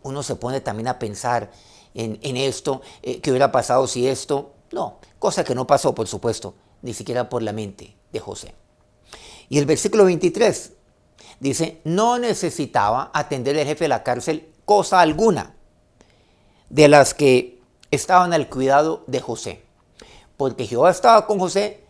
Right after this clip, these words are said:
y lo que él hacía, Jehová lo prosperaba". Esto parece como,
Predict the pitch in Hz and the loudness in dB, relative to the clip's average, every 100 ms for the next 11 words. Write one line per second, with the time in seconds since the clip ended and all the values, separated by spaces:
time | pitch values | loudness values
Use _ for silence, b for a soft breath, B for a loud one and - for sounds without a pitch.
0 | _ _ - 180 151 - 196 220 208 220 | _ _ -4 0 0 2 4 4 2 0
1 | 208 202 - - 131 117 131 123 104 - | 0 -2 -8 -10 -4 0 0 -2 -6 -12
2 | - 98 98 - B B B 185 - 190 | -10 -8 -8 -10 B B B 4 6 6
3 | 156 160 143 208 165 135 120 | 6 4 2 0 0 -2 -4